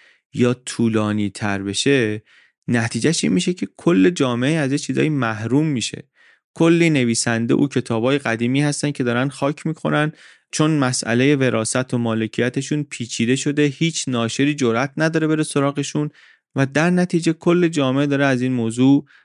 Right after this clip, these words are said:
ضرر می‌کنه. دیزنی میلیون‌ها دلار پول خرج کرده، لابی کرده، مالکیت کاراکترهای دیزنی رو هی طولانی تر بکنه.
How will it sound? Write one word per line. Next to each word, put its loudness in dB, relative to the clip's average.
ضرر 2
می‌کنه. -4
دیزنی 4
میلیون‌ها 2
دلار 0
پول -2
خرج -4
کرده، 0
لابی 0
کرده، -4
مالکیت -2
کاراکترهای -2
دیزنی -2
رو 0
هی 0
طولانی -4
تر -2
بکنه. -6